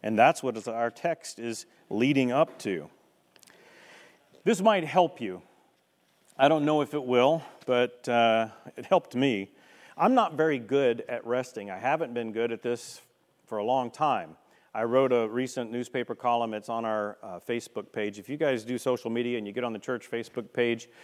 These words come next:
I highly recommend when you see something you like on there, share it from the page or whatever, and maybe people will come to know Jesus as a result. But I wrote about this, so I'll keep it short. If you've read it, you won't get bored that way.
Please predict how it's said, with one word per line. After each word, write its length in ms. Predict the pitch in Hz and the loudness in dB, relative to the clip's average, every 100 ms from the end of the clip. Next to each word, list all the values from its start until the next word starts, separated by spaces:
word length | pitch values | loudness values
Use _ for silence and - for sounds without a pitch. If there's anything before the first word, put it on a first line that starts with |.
| - - - | -20 -20 -4
I 140 | 120 | 0
highly 340 | 120 190 208 147 | 4 6 6 6
recommend 640 | 139 139 139 135 135 135 | 4 2 0 0 0 0
when 140 | 135 139 | -2 -4
you 140 | 131 | -4
see 220 | - 247 | -4 -4
something 360 | - 214 214 190 | 0 0 0 0
you 80 | 160 | 2
like 300 | 165 214 190 | 2 2 2
on 160 | 170 | 2
there, 160 | 180 190 | 0 -4
share 380 | - 247 277 311 | 4 6 8 6
it 120 | 214 | 6
from 220 | 240 247 | 2 2
the 60 | 233 | 0
page 540 | 214 240 247 226 139 | 2 2 2 -2 0
or 140 | 156 | 2
whatever, 540 | 156 165 180 202 180 151 | 4 4 4 4 2 2
and 200 | 127 123 | 0 -4
maybe 240 | 139 143 | -6 -6
people 340 | 143 147 135 120 | -6 -8 -6 -4
will 180 | 117 | -4
come 180 | 113 131 | -4 -10
to 80 | 120 | -8
know 160 | 117 107 | -8 -8
Jesus 380 | 113 113 107 | -8 -8 -8
as 160 | 117 104 | -8 -8
a 60 | 110 | -8
result. 380 | 101 104 82 - _ _ _ _ _ _ | -6 -6 -8 -12 _ _ _ _ _ _
But 440 | 113 151 143 - - _ _ _ _ _ _ _ _ _ _ _ _ _ | 4 6 6 0 -16 _ _ _ _ _ _ _ _ _ _ _ _ _
I 120 | 123 | 0
wrote 180 | 135 180 | 2 2
about 300 | - 147 139 | 2 0 0
this, 160 | 151 135 | -4 -4
so 120 | 127 | -4
I'll 80 | 113 | -4
keep 220 | - 151 | -4 -8
it 80 | 135 | -10
short. 340 | - 131 131 | -4 -2 -2
If 120 | 117 | -8
you've 120 | 117 107 | -10 -2
read 160 | 123 | -2
it, 100 | 123 | -2
you 80 | 127 | -6
won't 140 | 117 113 | -10 -10
get 140 | 104 | -8
bored 220 | 127 135 | -4 -4
that 160 | 107 98 | -4 -6
way. 280 | 98 90 | -6 -8